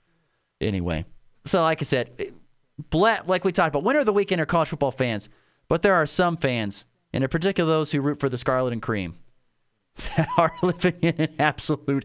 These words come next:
hell and cannot wait, and hopefully we'll get out of it.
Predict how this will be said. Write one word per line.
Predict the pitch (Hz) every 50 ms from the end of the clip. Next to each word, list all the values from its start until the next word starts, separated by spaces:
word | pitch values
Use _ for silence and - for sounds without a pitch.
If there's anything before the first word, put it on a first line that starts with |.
| - _
hell | - 107 113 107 104 101 101 - - - - - - - - -
and | 131 135 135 131 -
cannot | - 165 160 165 156 147 143 - 123
wait, | 135 147 147 139 127 - -
and | 135 135 131
hopefully | 123 175 190 180 180 - 156 147 143
we'll | 135 131 127
get | 127 123
out | 120 117 107 101 90
of | 82 85
it. | 78 - _ _